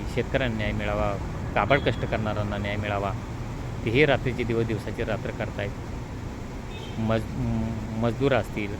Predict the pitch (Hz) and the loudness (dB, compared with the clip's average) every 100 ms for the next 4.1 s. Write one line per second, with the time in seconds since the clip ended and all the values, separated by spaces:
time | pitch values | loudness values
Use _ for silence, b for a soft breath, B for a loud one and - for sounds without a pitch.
0 | - 101 98 120 98 - 107 98 92 - | -2 0 0 0 0 -4 -4 -4 -6 -6
1 | - 120 120 123 113 101 101 135 139 98 | -2 0 0 -2 -2 -2 -2 -2 -2 -4
2 | 104 101 101 - - - - - 110 117 | -4 -6 -6 -10 -10 -8 -8 -4 -2 0
3 | 156 127 101 98 98 95 98 95 95 95 | 0 -2 -4 -4 -4 -4 -4 -4 -6 -6